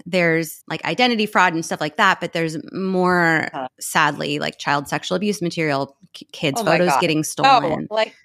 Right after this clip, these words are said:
Speaker 2: cannot, like, do, I don't even, that's why I swear to God, I just, I'll p-, I'll go back scrolling through things and, like,
Speaker 1: Mm-hmm.
Speaker 2: pull photos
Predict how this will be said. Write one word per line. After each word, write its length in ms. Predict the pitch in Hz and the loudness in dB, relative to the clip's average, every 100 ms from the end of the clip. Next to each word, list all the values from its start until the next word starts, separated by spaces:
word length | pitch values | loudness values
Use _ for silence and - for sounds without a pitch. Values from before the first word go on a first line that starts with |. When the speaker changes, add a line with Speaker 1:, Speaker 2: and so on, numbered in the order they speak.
| - | -6
Speaker 2:
cannot, 400 | 294 302 240 - | -4 -2 -2 -2
like, 180 | 262 - | -8 -8
do, 160 | 247 - | -12 -4
I 140 | 247 311 | 0 0
don't 220 | 359 349 | 0 0
even, 400 | 311 285 277 220 | 2 2 0 -2
that's 320 | 262 285 - | -2 -4 -2
why 240 | 302 277 | 0 2
I 80 | 208 | 2
swear 480 | 196 - - - 202 | 0 -12 -12 -4 -4
to 80 | 196 | -2
God, 320 | 175 160 135 _ | 2 2 0 _
I 200 | 208 214 | 0 0
just, 480 | 208 214 196 190 - - _ | 0 0 -2 -2 -16 -20 _
I'll 140 | 214 220 | 2 2
p-, 140 | - - | 0 2
I'll 180 | 240 | 4
go 140 | 240 247 | 6 2
back 420 | 175 208 208 - | 4 4 4 2
scrolling 480 | - - 214 180 180 | -14 -4 -2 -2 -8
through 220 | 196 202 | -6 -4
things 320 | 208 247 254 | 0 0 0
and, 140 | - 190 | -4 -2
like, 100 | 180 | 0
Speaker 1:
Mm-hmm. 220 | 175 147 | 2 0
Speaker 2:
pull 160 | 151 190 | 2 0
photos 260 | 180 156 | 0 -2